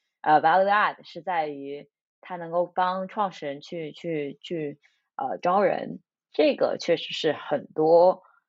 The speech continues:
呃，我们这类的这种新一点的基金没有办法去做到的，因为它的网络，尤其是在Web二世界的网络，传统这种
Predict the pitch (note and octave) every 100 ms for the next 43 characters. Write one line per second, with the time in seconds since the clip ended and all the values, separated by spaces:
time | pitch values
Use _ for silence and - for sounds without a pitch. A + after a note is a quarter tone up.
0 | _ - F2 A1 - _ - D3 D3 D3+
1 | C#3+ E3 D3+ D3+ C#3+ C#3 - C#3+ C#3 -
2 | A3 C#4 A#3+ - - - C#3 C#3 C#3+ G3
3 | G3+ E3+ - - - - D#3+ C#3+ - -
4 | G1+ - _ _ _ - F3 F3+ G3+ G3
5 | F3 D#3 - D3+ D#3 C#3 - D#3+ F3 A#3+
6 | G#3+ E3+ D#3+ E3 D3+ - D#3+ D#3 F3 E3
7 | - C#3+ C#3 C3 - - - - - -
8 | C3+ E3 D3+ C3 - C#3 -